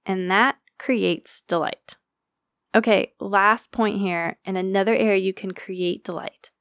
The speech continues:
This is one of my favorite things to do on social media,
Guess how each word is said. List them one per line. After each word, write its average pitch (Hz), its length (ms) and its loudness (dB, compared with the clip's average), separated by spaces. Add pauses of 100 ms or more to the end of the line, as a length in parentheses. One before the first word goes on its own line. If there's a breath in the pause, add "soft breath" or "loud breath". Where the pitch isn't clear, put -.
(540)
This 208 120 -6
is 202 120 -2
one 208 140 4
of 202 80 4
my 196 200 2 (240)
favorite 220 680 4
things 190 300 -4
to 196 120 -8
do 180 140 0
on 175 140 -2
social 165 340 -8
media, - 400 -6